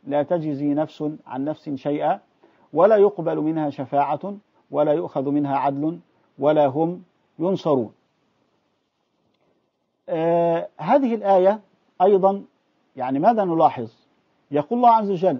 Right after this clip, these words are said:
"واتقوا يوما"، هو يوم القيامة، "لا تجزى نفس، لا تجزي نفس عن نفس شيئا، ولا يقبل منها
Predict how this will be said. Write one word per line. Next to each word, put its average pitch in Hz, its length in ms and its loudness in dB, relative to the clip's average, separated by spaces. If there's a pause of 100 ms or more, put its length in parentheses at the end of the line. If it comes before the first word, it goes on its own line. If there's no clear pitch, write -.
(120)
"واتقوا 180 420 -2
يوما"، 120 340 0
هو 143 100 -2
يوم 180 220 2
القيامة، 160 420 -2 (560)
"لا 180 160 6
تجزى 160 500 0
نفس، 202 420 -4 (200)
لا 196 180 6
تجزي 147 540 -2
نفس 190 360 -2 (360)
عن 131 160 -6
نفس 175 240 -8
شيئا، 180 360 -2 (920)
ولا 247 280 6
يقبل 202 520 2
منها 170 460 -4